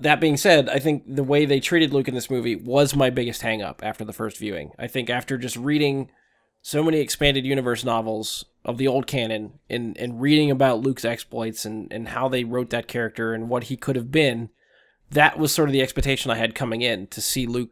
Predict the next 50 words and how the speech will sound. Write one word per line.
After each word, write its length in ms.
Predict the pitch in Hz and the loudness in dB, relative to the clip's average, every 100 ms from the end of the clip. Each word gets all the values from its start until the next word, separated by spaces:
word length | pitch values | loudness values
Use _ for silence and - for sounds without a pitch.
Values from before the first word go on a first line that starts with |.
| - | -4
that 240 | 139 123 | 0 0
kind 200 | - 143 | 2 2
of 120 | 123 | 2
Luke 340 | 127 120 - - - | 0 -2 -4 -14 -6
on 200 | 117 120 | -2 -2
screen. 500 | 117 - 113 107 - | -2 -4 -6 -8 -14
And 80 | - | -10
that's 240 | 123 113 120 | -8 -8 -4
not 440 | 120 151 151 135 | 2 4 6 6
what 140 | 139 | 4
I 100 | 127 | 2
got. 320 | 127 131 104 - _ _ _ _ _ _ _ _ | 2 0 -2 -8 _ _ _ _ _ _ _ _
He 120 | - 127 | -2 -2
is 120 | 117 | -2
va-, 360 | 113 143 135 | 2 2 4
vastly 440 | 123 135 143 - 147 | 2 2 2 0 0
different 480 | 139 - 135 117 - _ - | 0 0 0 -2 -6 _ -4
attitude-wise 1000 | 131 131 - 123 107 101 98 98 - - _ _ _ _ _ _ - | -4 -2 -4 -4 -2 -4 -4 -8 -10 -12 _ _ _ _ _ _ -10
in 160 | 117 117 | -6 -2
this 200 | 135 - | -2 2
movie 260 | 143 127 | 2 2
than 140 | 120 113 | 0 -2
he 100 | 110 | -4
is 140 | 110 | -4
in 80 | 110 | -4
those 180 | 110 107 | -6 -6
books. 320 | - 110 - | -6 -8 -6
And 100 | 110 | -8
I 40 | |
think 220 | 107 123 113 | -6 -6 -2
that 160 | 113 | 0
was 180 | 113 110 | -2 -6
a, 60 | 110 | -8
that 160 | 120 | -4
was 120 | 120 123 | -4 0
a 60 | |
hang-up 280 | 147 170 113 | 2 2 2
for 100 | 107 | -4
me. 220 | 107 87 - _ _ _ _ - | -8 -10 -14 _ _ _ _ 0
But 280 | 127 113 _ _ _ _ _ _ | 0 0 _ _ _ _ _ _
again, 220 | 135 - - | -4 -2 -2
seeing 200 | 160 151 | 0 4
the 60 | |
movie 220 | 160 156 | 4 6
as 100 | 156 | 6
a 60 | 139 | 6
whole, 360 | 135 185 170 156 | 8 8 8 6
what 180 | 139 139 | 2 2
they 80 | |
did, 460 | 123 160 151 143 123 | 2 6 4 4 -4